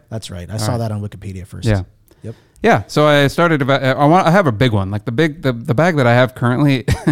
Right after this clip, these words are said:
Speaker 2: <laughs> is a leather one, and it's probably something, you know, I don't know, what, a foot across by, I don't know, eight inches, ten
Speaker 1: Yeah, it's
Speaker 2: inches
Speaker 1: like a
Speaker 2: high.
Speaker 1: single compartment. You just throw a ton of shit in there. It's kinda disorganized. It
Speaker 2: It's
Speaker 1: can
Speaker 2: really large. It's nice, but
Speaker 1: Yeah.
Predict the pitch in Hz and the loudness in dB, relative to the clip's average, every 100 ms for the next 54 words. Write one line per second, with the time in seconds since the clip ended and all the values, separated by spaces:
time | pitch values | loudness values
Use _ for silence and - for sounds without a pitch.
0 | 117 - - _ 131 117 101 - _ 147 | -2 -6 -20 _ 0 0 -2 -12 _ -4
1 | 120 143 147 120 120 117 110 - - - | 0 2 4 4 4 2 -2 -6 -4 -2
2 | 143 123 107 123 120 113 104 123 104 107 | 0 -2 -2 -4 -4 -4 -4 -4 -2 -2
3 | 123 98 101 98 - 113 110 - 139 131 | -2 -2 -4 -6 -8 -8 -8 -4 -2 -2
4 | - 123 120 117 - 110 101 92 - _ | 0 2 2 0 -2 0 2 0 -6 _
5 | _ _ _ _ _ _ _ 117 110 101 | _ _ _ _ _ _ _ -2 0 -2
6 | - 127 120 - 113 147 - 139 - 156 | 0 2 2 0 -4 2 2 4 2 2
7 | 101 180 170 160 139 - 143 147 143 139 | 2 2 2 2 -2 0 2 2 2 0
8 | 135 - 151 135 - 135 - 135 123 123 | 0 -2 0 0 0 -4 -4 -4 -4 -2
9 | 127 123 120 - 131 110 117 113 110 107 | 0 -2 -4 -4 -6 -4 -6 -8 -8 -8
10 | 107 107 104 - 113 104 107 185 127 107 | -6 -6 -8 -10 -12 -8 -4 -2 0 0
11 | 95 - 127 165 196 196 143 139 | 0 -6 0 2 2 -2 -2 -2